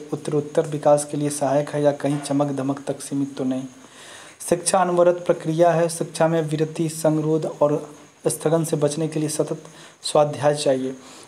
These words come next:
बहुत सारे ऐसे बच्चे हैं जिनका उद्देश्य है कि इंटर के बाद मैं बीटेक करूँगा, एमटेक करूँगा। अरे भैया छोड़ दे, जब मैं सही बताऊँ अपने बच्चों को या तो बीएससी कराओ जिसमें फिज-, अ,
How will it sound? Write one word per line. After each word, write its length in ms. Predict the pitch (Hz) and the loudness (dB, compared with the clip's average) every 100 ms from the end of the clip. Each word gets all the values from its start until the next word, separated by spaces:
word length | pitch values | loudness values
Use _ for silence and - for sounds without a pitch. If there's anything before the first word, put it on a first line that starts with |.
| - | 2
बहुत 180 | 165 185 | 2 4
सारे 200 | 180 175 | 4 4
ऐसे 180 | 170 170 | 2 2
बच्चे 320 | 165 165 175 | 2 0 0
हैं 240 | 170 175 | 2 2
जिनका 260 | 165 156 165 | 0 2 2
उद्देश्य 480 | 160 156 160 - 156 | 4 2 -2 2 2
है 100 | 156 | 2
कि 140 | 170 | 0
इंटर 280 | 175 151 160 | -2 0 0
के 100 | 160 | 2
बाद 280 | 151 151 151 | 4 4 2
मैं 140 | 151 | -2
बीटेक 280 | 147 147 156 | -2 -2 0
करूँगा, 240 | 156 151 | 0 2
एमटेक 280 | 143 139 156 | 0 0 -2
करूँगा। 200 | 156 151 | 0 4
अरे 100 | 170 | 4
भैया 200 | 160 165 | 4 2
छोड़ 280 | 160 160 156 | 2 0 2
दे, 120 | 151 | 0
जब 120 | 143 | 0
मैं 120 | 156 | -2
सही 340 | 147 - 170 185 | -2 0 2 4
बताऊँ 340 | 165 151 151 | 2 4 4
अपने 260 | 151 165 170 | 2 0 0
बच्चों 360 | 156 156 - | 0 -2 -4
को 60 | 160 | 0
या 140 | 156 | 2
तो 120 | 156 151 | 2 0
बीएससी 480 | 147 151 147 - | 0 -2 -2 -8
कराओ 400 | 170 156 147 170 - - - - - - - - _ _ - | -2 4 4 4 -2 -16 -20 -20 -20 -20 -20 -20 _ _ -8
जिसमें 320 | 143 160 156 | -2 2 2
फिज-, 380 | 156 160 - | 2 0 0
अ, 100 | 165 | 4